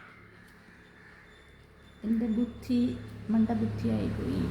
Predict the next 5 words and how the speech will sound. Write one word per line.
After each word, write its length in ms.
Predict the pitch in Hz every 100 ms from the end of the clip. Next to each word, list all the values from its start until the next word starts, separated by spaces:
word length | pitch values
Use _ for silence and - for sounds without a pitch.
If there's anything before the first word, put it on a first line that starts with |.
| - 107 107 107 107 104 104 - - - - - 175 180 - - - - -
ഇല്ല 140 | 202 214 202
ഗൈസ്, 320 | 185 214 - - - - - - - - - - - - - - - - - - - - - - - - - - - - - - - - -
എൻ്റെ 180 | 233 226 226
ബുദ്ധി 340 | 220 - - 233 226
മണ്ടബുദ്ധിയായിപ്പോയി. 960 | 202 214 214 220 - - - - -